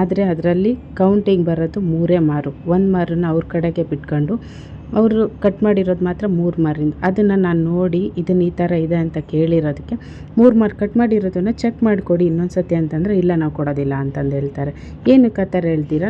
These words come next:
ನಾವು ಕೇಳಿರೋದು ನಾಲ್ಕು ಮಾರು, ನೀವು ಮೂರು ಮಾರು ಕೊಡಿ ಅಂತ, ಮೂರು ಮಾರು ಕೊಟ್ಟಿದ್ದೀರಾ, ನಾಲ್ಕು ಮಾರು ಕೊಡಿ ಅಂತ ನಾವು ಕೇಳಿದರೆ ಹಂಗೆ ಇಲ್ಲ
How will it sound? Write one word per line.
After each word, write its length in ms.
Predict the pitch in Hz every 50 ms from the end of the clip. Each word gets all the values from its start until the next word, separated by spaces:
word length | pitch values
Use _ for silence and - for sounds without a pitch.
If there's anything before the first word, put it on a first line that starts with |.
| 226 202
ನಾವು 120 | 180 170 175
ಕೇಳಿರೋದು 360 | 202 202 214 220 226 233 196 190
ನಾಲ್ಕು 320 | 185 190 196 190 190 190
ಮಾರು, 180 | 185 190 208 233
ನೀವು 180 | 214 180 175
ಮೂರು 280 | 165 165 180 196 214 208
ಮಾರು 220 | 190 190 185 185 - -
ಕೊಡಿ 160 | 165 165 170 165
ಅಂತ, 160 | 160 160 - 185 175 180 - - -
ಮೂರು 180 | 180 208 220 202
ಮಾರು 140 | 202 185 - -
ಕೊಟ್ಟಿದ್ದೀರಾ, 420 | 165 151 160 147 147 143 156 180 233 240 - - - - - - - -
ನಾಲ್ಕು 300 | 240 247 240 233 233 -
ಮಾರು 140 | 196 190 - - 185
ಕೊಡಿ 160 | 180 180 196 190
ಅಂತ 120 | 175 165 208 190 170
ನಾವು 120 | 165 156 -
ಕೇಳಿದರೆ 400 | 180 185 185 170 151 147 165 185
ಹಂಗೆ 380 | 196 180 175 175 185 185 185 170 165
ಇಲ್ಲ 100 | 160